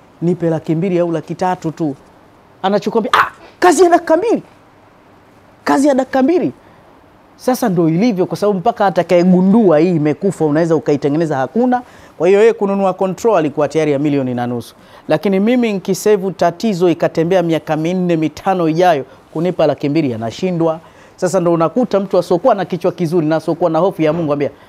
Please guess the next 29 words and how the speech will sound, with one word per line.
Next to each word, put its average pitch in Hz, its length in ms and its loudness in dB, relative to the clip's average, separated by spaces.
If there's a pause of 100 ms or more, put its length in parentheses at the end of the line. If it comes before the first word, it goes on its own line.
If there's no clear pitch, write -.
(160)
"Bwana, 143 240 -2
hii 135 120 0
hapa 123 180 -4
nyingine 117 360 -6
mpya." 120 240 -8
Kumbe 180 220 -2
ni 180 140 -4
ile 165 120 -4
ile. 104 200 -10 (1500)
Sasa 247 300 -2
hizi 233 360 0
zote 185 520 2
zinasababisha 185 560 -2
kutuingiza 175 600 -4
katika 156 300 -4
majanga. 151 440 -2 (340)
Mimi 196 300 0
sitaki 175 720 -6 (560)
"Mimi 254 160 0
ukinipa 233 380 -2
laki 220 240 -4
tatu 240 340 -2
tu 240 280 -2
na 208 140 -2
nusu 247 420 0
kwa 220 140 0
mwezi 226 300 -4
inanitosha, 214 600 -4
sikupangii." 185 640 -8